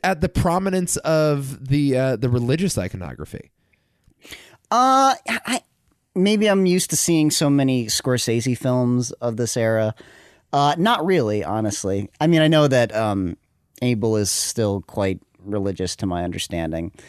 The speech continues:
Speaker 1: Sure
Speaker 2: Uh,
Speaker 1: is.
Speaker 2: um, which is cool. Um, I was, I guess maybe I was surprised to see it in a, like, so prominently in an exploitation film. I thought it might have been there in part, but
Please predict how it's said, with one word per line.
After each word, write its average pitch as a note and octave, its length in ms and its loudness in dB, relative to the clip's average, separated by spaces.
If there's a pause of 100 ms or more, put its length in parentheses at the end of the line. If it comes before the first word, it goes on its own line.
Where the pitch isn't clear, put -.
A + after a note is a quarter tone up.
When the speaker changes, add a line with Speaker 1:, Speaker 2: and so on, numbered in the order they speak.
(140)
Speaker 1:
Sure A#2+ 280 0
Speaker 2:
Uh, F#2+ 140 2
Speaker 1:
is. - 200 -4 (360)
Speaker 2:
um, G2 500 0 (180)
which D3+ 120 -4
is G3+ 80 -2
cool. - 260 0 (380)
Um, D3 560 2 (540)
I D3+ 200 4
was, C#3+ 220 2
I D3 120 0
guess D3 260 0
maybe C3+ 380 4
I A#2 100 2
was B2 140 2
surprised A#2 420 0
to A2+ 60 -2
see A2 220 0
it G#2 80 -2
in G#2 140 -2
a, F#2+ 300 -2 (180)
like, B2 160 0
so C3 280 0
prominently A2+ 640 0
in G2 80 0
an G2 100 0
exploitation G2 840 -4
film. C3 240 0
I A2+ 60 2
thought A2 200 0
it G2+ 80 0
might G2 140 0
have F#2 100 -4
been G2 200 0
there F#2 220 0
in F#2 200 -2
part, - 500 -6
but G#2+ 220 0